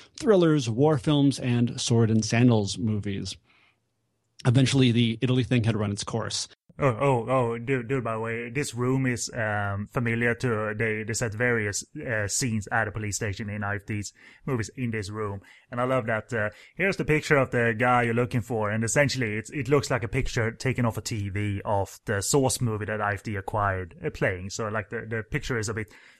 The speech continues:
Speaker 2: fussy, and, uh, like, it, it looks like they took it off a T V. So, uh,
Speaker 1: And why
Speaker 2: yeah.
Speaker 1: is there a map of Italy behind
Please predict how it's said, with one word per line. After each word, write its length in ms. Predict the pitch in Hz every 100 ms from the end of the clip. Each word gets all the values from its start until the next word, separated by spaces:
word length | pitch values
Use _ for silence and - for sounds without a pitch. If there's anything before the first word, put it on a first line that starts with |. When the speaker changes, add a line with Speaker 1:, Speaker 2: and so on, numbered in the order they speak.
| _
Speaker 2:
fussy, 500 | - 165 - 143 107
and, 320 | 101 98 101
uh, 220 | 104 98 101
like, 140 | 117
it, 400 | 123 120 123 127
it 40 |
looks 200 | 131 135
like 100 | 117
they 80 | 110
took 160 | 107 113
it 80 | 104
off 80 |
a 60 | 95
T 220 | - 98
V. 240 | 90 87 85
So, 320 | - 62 65
uh, 40 |
Speaker 1:
And 140 | - 117
why 160 | 120
Speaker 2:
yeah. 80 | 160
Speaker 1:
is 140 | 214 151
there 220 | 139 123
a 40 |
map 300 | 117 120 127
of 100 | 123 147
Italy 520 | 123 123 110 101 127 - -
behind 640 | 127 107 117 110 110 110